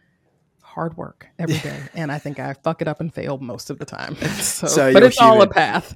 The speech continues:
Speaker 1: Yes, exactly.
Speaker 2: <laughs> Oh, dude, thanks for sharing. That was, um,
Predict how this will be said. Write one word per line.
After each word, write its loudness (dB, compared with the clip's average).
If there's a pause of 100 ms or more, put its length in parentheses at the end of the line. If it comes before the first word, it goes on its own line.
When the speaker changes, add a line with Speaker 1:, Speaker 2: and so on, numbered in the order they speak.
(100)
Speaker 1:
Yes, 0
exactly. 2
Speaker 2:
<laughs> -6 (300)
Oh, 6
dude, 2
thanks 0
for -12
sharing. -4
That -8
was, -6
um, -6